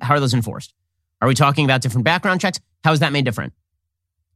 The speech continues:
What, what are we talking about here? Because you, you never hear them actually specify the hard policy, because the minute that they do, it becomes absolutely clear it wouldn't stop a shooting like this. And you get the same thing from Barack Obama, who is fond of, of drawing the, this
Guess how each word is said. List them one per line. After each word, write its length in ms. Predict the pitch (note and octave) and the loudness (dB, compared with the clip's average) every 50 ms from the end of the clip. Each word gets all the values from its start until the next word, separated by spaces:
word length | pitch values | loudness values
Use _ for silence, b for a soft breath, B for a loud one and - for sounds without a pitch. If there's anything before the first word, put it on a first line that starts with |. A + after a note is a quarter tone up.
| _ _ | _ _
What, 240 | - C3 D#3+ F3 F3+ | 0 2 2 4 4
what 140 | G3 G#3+ A#3 | 4 4 4
are 40 | |
we 80 | C4 C4+ | 2 2
talking 320 | F3+ A#3 G3+ F#3+ - E3+ | 2 2 2 2 0 -2
about 180 | B2 G2 F#2 F#2+ | -4 -4 -4 -4
here? 100 | G2+ F#2 | -4 -4
Because 180 | G#2+ A#2 D3 D#3+ | -2 0 0 2
you, 140 | F3+ G3 | 2 0
you 120 | A#2+ E3 F#3 | 0 0 0
never 220 | G#3 B3 B3+ B3+ | 2 2 0 0
hear 160 | - - G#3 F#3+ | 0 0 -2 0
them 80 | E3+ | 0
actually 240 | D#3 D3 C#3 - D3 | 0 -2 -2 -2 -2
specify 500 | - - - F#3+ F3+ - E3 D3 D#3 C#3 | -2 -2 0 -2 -2 -2 -2 0 0 0
the 100 | C3 C3 | 2 2
hard 180 | C3+ D3 C#3 C3 | 2 2 2 2
policy, 380 | F3 A3+ A#3 F#3+ C3+ G#2+ C3+ | 2 2 2 2 2 0 -2
because 180 | B2 B2+ C#3+ C#3 | -2 0 0 2
the 60 | C#3+ | 4
minute 240 | D3+ E3+ G#3 A3 D#3+ | 2 2 2 2 -2
that 100 | F3 C3 | -2 0
they 140 | D#3+ D3+ C#3+ | 0 0 2
do, 120 | D3+ G#3+ | 2 2
it 80 | F3 A#2+ | 2 2
becomes 280 | C3 A#2 D#3+ D#3 C3 | 0 2 2 2 2
absolutely 580 | - - D#3+ F3+ E3+ C#3+ F#3+ G3 F3+ D#3 C3+ D#3 | 2 0 0 0 0 -2 0 0 0 0 -2 -2
clear 200 | - G#3+ A3 D#3 | 0 0 0 2
it 60 | C3 | 0
wouldn't 200 | C3 D3 D3+ C#3 | 0 0 0 0
stop 240 | - E3+ E3+ F#3 - | 2 2 2 2 2
a 40 | C3+ | -2
shooting 240 | A2 A2 F#2+ F#2 E2 | -4 -2 -4 -4 -4
like 180 | D#2 D2+ D2 | -6 -6 -8
this. 220 | - - - - - _ _ _ _ _ _ _ _ _ _ _ _ _ _ - | -10 -12 -14 -14 -18 _ _ _ _ _ _ _ _ _ _ _ _ _ _ 0
And 100 | D3+ F3 | 2 2
you 40 | G#3 | 2
get 80 | G3+ | 2
the 60 | D#3 | 2
same 220 | C3+ G#3 A3 A#3+ F3+ | 0 2 2 2 2
thing 160 | F#3+ F#3 F3 | 2 2 2
from 140 | E3+ E3 D3 | 2 2 2
Barack 240 | C#3+ C#3 C3+ B2+ C3+ | 4 4 4 4 2
Obama, 360 | C#3+ A#2+ A2 G2 D#2+ D#2 E2+ | 0 0 0 -2 -2 -6 -6
who 140 | A#2 A#2 G#2 | -4 -4 -4
is 380 | G2 - - - - - _ _ | -4 -6 -8 -16 -20 -20 _ _
fond 380 | - E3 F3+ F3 F3 F3+ E3+ F2+ | 2 4 4 6 4 4 2 -2
of, 160 | A2 F#2+ - | -4 -4 -4
of 180 | - G#2 E2 - - _ _ _ _ _ - | -4 -4 -4 -4 -10 _ _ _ _ _ -6
drawing 540 | G2+ G2 C3+ D#3 D#3+ D#3+ D3+ D#3 D3 C3 - - _ _ _ | -2 2 2 4 4 4 4 2 0 -2 -4 -8 _ _ _
the, 220 | F2+ G2 G#2+ G2+ - | -4 -2 -2 -2 -2
this 220 | - A2 F#2+ - | -4 -4 -4 -4